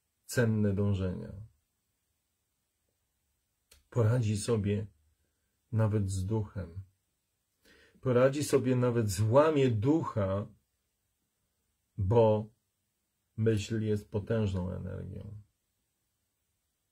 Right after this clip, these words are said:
Jest tak potężną energią, że jest w stanie myśl uzdrowić twoje ciało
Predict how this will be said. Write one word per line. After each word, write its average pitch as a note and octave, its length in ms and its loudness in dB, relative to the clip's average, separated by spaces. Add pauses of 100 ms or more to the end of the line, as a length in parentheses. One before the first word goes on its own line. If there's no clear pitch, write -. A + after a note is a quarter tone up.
(2000)
Jest C3 180 -2
tak C#3+ 160 0
potężną C#3+ 580 4
energią, B2 680 2
że B2 340 -2
jest C3+ 380 -2
w - 80 -18
stanie B2 800 0 (3500)
myśl B2+ 420 0
uzdrowić B2 600 0
twoje G2 340 -2
ciało G2 500 -10